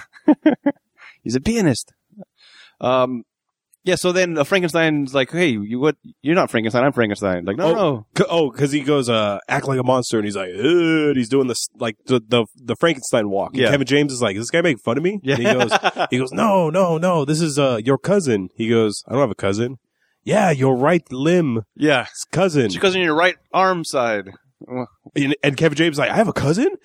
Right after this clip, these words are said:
Speaker 2: Hey, cuz."
Speaker 1: Yeah. Accepts right away.
Speaker 2: Yeah.
Speaker 1: He looks at his arm. "Are you related to this guy?" <laughs>
Speaker 2: Yeah.
Speaker 1: Like,
Speaker 2: All
Speaker 1: oh.
Speaker 2: the Frankenstein monsters in this movie, which are two, are huge. They're like
Speaker 1: Mm.
Speaker 2: giants.
Speaker 1: Yeah.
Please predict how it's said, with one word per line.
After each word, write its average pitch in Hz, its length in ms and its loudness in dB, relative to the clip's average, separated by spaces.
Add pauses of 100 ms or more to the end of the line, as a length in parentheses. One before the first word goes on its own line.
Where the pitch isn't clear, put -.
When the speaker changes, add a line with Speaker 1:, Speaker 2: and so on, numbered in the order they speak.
(260)
Speaker 2:
Hey, 311 300 0
cuz." 320 640 -2
Speaker 1:
Yeah. 143 280 0 (220)
Accepts 151 240 -2
right 147 160 2
away. 127 280 2 (120)
Speaker 2:
Yeah. 117 200 2 (100)
Speaker 1:
He 139 60 0
looks 165 140 2
at 165 40 0
his 147 100 2
arm. 139 240 4
"Are 110 80 -2
you 156 100 2
related 190 200 2
to 220 80 0
this 269 80 -4
guy?" 254 300 0
<laughs> - 100 -14
Speaker 2:
Yeah. 131 240 0 (440)
Speaker 1:
Like, 120 140 -12
Speaker 2:
All 143 200 2
Speaker 1:
oh. - 20 4
Speaker 2:
the 220 80 2
Frankenstein 202 520 0
monsters 156 360 0
in 143 80 0
this 117 80 -6
movie, 135 240 0
which 110 120 -4
are 95 60 -8
two, 131 460 0
are 113 180 0
huge. 175 680 -2
They're 127 80 2
like 143 160 2
Speaker 1:
Mm. - 20 -10
Speaker 2:
giants. 131 560 0 (140)
Speaker 1:
Yeah. 139 180 0